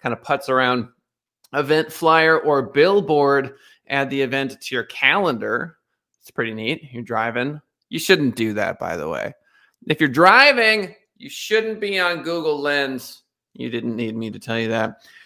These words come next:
Landmark or building, you can see historical facts, hours of operation, and more. So that sounds like it pulls up a Google Maps listing. Painting a museum, you can read about the artist and learn more.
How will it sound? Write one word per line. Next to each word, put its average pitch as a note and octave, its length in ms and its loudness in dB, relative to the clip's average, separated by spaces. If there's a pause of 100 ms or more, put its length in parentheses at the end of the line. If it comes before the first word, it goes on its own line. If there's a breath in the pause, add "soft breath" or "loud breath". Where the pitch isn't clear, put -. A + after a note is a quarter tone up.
(160 soft breath)
Landmark G3+ 520 6
or E3+ 140 10
building, D3 560 4
you C#3 80 -4
can C3 120 -6
see C3 200 -4
historical C3 380 0
facts, C3+ 380 2
hours C#3+ 240 2
of C3 80 -2
operation, C3+ 540 2
and A2+ 160 -4
more. C3+ 440 2
So B2+ 140 -6
that B2+ 120 -4
sounds A#2+ 180 -6
like A#2+ 100 -8
it - 120 -12
pulls B2 240 -4
up A2+ 80 -8
a A2 40 -14
Google A#2+ 240 -6
Maps C3 400 -2
listing. B2 360 -4
Painting E3+ 420 -4
a D#3+ 40 -2
museum, C#3+ 960 -2
you - 100 -20
can C3 100 -4
read B2 140 0
about B2 180 0
the - 80 -4
artist C3 340 -2
and A2+ 160 -8
learn C3 300 -2
more. C#3 520 0